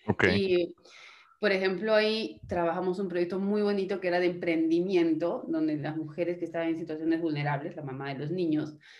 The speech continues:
Speaker 2: eh, pues hicimos toda una campaña de, de productos de tejido sobre cuentos infantiles y todo, y como era un proyecto que se,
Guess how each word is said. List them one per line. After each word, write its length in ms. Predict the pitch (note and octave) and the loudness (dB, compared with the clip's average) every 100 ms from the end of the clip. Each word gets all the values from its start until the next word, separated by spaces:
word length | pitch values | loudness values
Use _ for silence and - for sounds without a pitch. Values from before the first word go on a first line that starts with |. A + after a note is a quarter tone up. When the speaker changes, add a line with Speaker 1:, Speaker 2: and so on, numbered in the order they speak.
| - - _ - | -20 -20 _ -6
Speaker 2:
eh, 420 | F3 E3 C3+ - | -2 0 -2 -4
pues 240 | G3+ F#3 - | -4 -4 -4
hicimos 540 | D#3 - G3 G3+ G3 | -8 -4 0 0 0
toda 160 | G#3 F#3+ | -2 0
una 500 | G3 G3 F#3+ F#3 F3+ | 2 0 2 2 2
campaña 600 | E3+ D#3+ E3 F3+ F3+ F3+ | 4 2 2 2 4 4
de, 220 | E3 C#3 | 2 0
de 120 | E3 | -2
productos 580 | D#3+ E3 D#3+ E3+ F3+ F3 D#3+ | -2 -2 0 0 -2 -6 -4
de 100 | D#3 | -4
tejido 840 | D3+ D3+ D3+ G3+ F3+ F3 F#3 - _ | -2 -4 -4 0 4 4 2 -8 _
sobre 360 | - E3 D#3 D#3 | -8 -4 -4 -2
cuentos 360 | G3 F3+ F#3 | 0 0 0
infantiles 840 | F3+ D#3+ D#3 D#3 G#3+ G3+ F#3 F3 F3 | -2 -2 -2 -2 -2 0 2 2 0
y 100 | D3+ | -2
todo, 180 | E3+ F#3+ | -2 -2
y 60 | |
como 320 | G#3 D3+ D3+ - - - | -2 -2 -4 -4 -16 -10
era 140 | E3+ F#3 | -4 -2
un 80 | |
proyecto 380 | F3 F3+ F3+ G3 | 0 0 0 -4
que 100 | F#3 | -8
se, 400 | F3 D#3+ D3 D3 | -6 -6 -6 -8